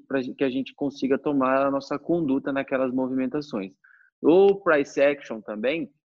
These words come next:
a gente consegue utilizar tanto as velas de exaustão, como o Fábio, o, o Paulo falou, pra usar as retrações, as reversões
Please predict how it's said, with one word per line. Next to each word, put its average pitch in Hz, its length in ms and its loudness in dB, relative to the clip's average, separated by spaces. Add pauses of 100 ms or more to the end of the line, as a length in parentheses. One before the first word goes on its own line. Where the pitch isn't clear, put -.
(480)
a 113 120 -12
gente 143 560 2
consegue 143 360 0
utilizar 131 680 4 (100)
tanto 180 520 0
as 120 260 -2
velas 117 320 -2
de 117 180 -8
exaustão, 117 640 -6
como 117 200 -10
o - 100 -20
Fábio, 113 260 -4
o, 107 240 -10 (140)
o 104 320 -8
Paulo 104 340 -6
falou, 107 260 -6 (360)
pra 113 160 0
usar 113 340 0 (300)
as 107 160 -2 (140)
retrações, 127 680 0
as 104 180 -8
reversões 139 840 -2